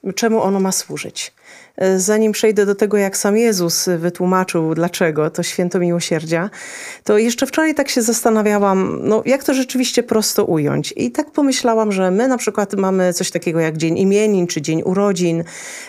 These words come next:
Cieszymy się, że ktoś po prostu jest na tym świecie, że my go znamy, że on po prostu jest darem dla nas. I tak sobie myślę, że jak jest święto miłosierdzia, to właśnie, y, Bóg tak zapragnął zgromadzić, y, wokół siebie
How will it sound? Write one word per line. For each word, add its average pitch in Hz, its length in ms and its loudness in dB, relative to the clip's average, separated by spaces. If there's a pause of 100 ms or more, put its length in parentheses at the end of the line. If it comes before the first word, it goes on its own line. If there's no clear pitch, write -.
(100)
Cieszymy 254 400 2
się, 226 140 2
że 185 120 0
ktoś 190 240 -4
po 170 120 -2
prostu 165 280 -2
jest 180 300 2
na 214 140 2
tym 196 160 0
świecie, 180 400 -2
że 160 120 -2
my 156 140 -2
go 165 140 2
znamy, 185 680 2
że 160 380 -2
on 165 140 -2
po 175 100 -6
prostu 180 240 -4
jest 196 180 0
darem 185 340 2
dla 170 220 0
nas. 165 300 -4 (800)
I 202 200 2
tak 214 160 -2
sobie 226 220 0
myślę, 214 340 0
że 185 460 2
jak 190 220 0
jest - 200 -2
święto 233 340 0
miłosierdzia, 190 680 0
to 180 140 -6
właśnie, 185 540 0 (160)
y, 190 40 -4
Bóg 185 300 -4
tak 196 200 0
zapragnął 190 680 0 (500)
zgromadzić, 233 680 0
y, 180 260 0
wokół 196 340 -2
siebie 196 560 0